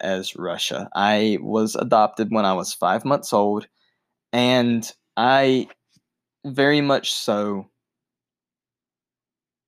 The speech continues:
I'm very proud of the United States. I'm, I hold the United States to a high regard within my heart because, listen, I know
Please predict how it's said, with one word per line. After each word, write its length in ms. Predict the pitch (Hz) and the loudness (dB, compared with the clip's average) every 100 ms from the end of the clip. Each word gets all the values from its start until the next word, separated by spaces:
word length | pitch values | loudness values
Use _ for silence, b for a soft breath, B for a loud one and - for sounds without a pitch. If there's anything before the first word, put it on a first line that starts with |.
| _ _ _ _ _ _ _ _ _ _ _ _ _ _ _ _ _ _ _ _ _ _ _ _ _ _ _ | _ _ _ _ _ _ _ _ _ _ _ _ _ _ _ _ _ _ _ _ _ _ _ _ _ _ _
I'm 320 | - 143 160 151 | 0 0 0 4
very 320 | 160 165 139 | 6 6 4
proud 540 | - 135 117 113 110 | 0 2 4 4 2
of 100 | 101 | -4
the 80 | 104 | -8
United 400 | 104 95 90 - | -8 -8 -10 -12
States. 420 | - - 69 - - | -14 -12 -12 -12 -2
I'm, 300 | 127 127 - | 0 0 0
I 140 | 131 135 | 0 0
hold 300 | 151 147 139 | 0 -2 -2
the 80 | |
United 340 | 131 120 117 98 | 0 2 0 -2
States 380 | - 113 104 - | -2 -2 -4 -6
to 160 | 131 | -2
a 40 | 98 | -2
high 280 | 104 107 | 0 -2
regard 600 | 104 101 95 98 95 92 | 0 -2 0 0 -2 -4
within 480 | 95 95 104 95 78 _ | -8 -8 -6 -6 -10 _
my 200 | 104 92 | -8 -8
heart 320 | 101 98 - | -4 -4 -4
because, 420 | 110 135 113 107 - _ _ _ _ _ - | -6 0 -2 -2 -12 _ _ _ _ _ -2
listen, 400 | 131 123 - 101 - | 2 2 2 -4 -2
I 240 | 117 135 160 | 0 2 2
know 600 | 147 131 135 147 151 | 4 4 6 4 2